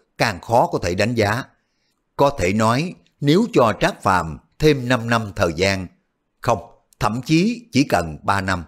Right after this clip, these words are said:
hắn hoàn toàn có khả năng vượt qua Hoàng Phủ Thanh Thiên mười con phố. Tiềm lực đáng sợ như thế, cho dù là Phương Thu Bạch cũng không có nhịn được,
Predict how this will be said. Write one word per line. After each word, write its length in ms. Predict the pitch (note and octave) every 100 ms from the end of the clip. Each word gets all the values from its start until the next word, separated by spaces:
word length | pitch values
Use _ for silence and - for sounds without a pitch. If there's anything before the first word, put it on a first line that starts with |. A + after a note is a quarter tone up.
| _ _ _ -
hắn 300 | D3 F#3 A#3+
hoàn 220 | A2+ F#2+ -
toàn 260 | G#2+ G2 E2
có 80 |
khả 160 | - G#2
năng 320 | G#2+ G#2 F#2 -
vượt 280 | G#2 B2 B2+
qua 160 | D3+ D3+
Hoàng 300 | B2+ G2+ D#2+
Phủ 220 | - F2+ A#2+
Thanh 200 | A2+ F#2+
Thiên 300 | G#2+ G#2 D2
mười 260 | G2 G#2 -
con 160 | G#2 F#2+
phố. 380 | G2 B2+ - - _ _ _ _ _ _
Tiềm 220 | A#2+ F#2
lực 380 | E2+ F2+ - _ _
đáng 200 | A#2 C3+ G3+
sợ 260 | G2+ E2 F#2
như 140 | G#2+ G2+
thế, 320 | A2+ F3+ A#3 _ _ -
cho 180 | A3 G#3+
dù 140 | C3 G#2
là 100 | G2+
Phương 200 | D#3+ D#3
Thu 120 | D#3+
Bạch 200 | B2+ E2 - _ -
cũng 220 | B2 D3+
không 180 | - D3+
có 60 | D#3
nhịn 220 | F#2+ F#2+
được, 240 | F#2 E2+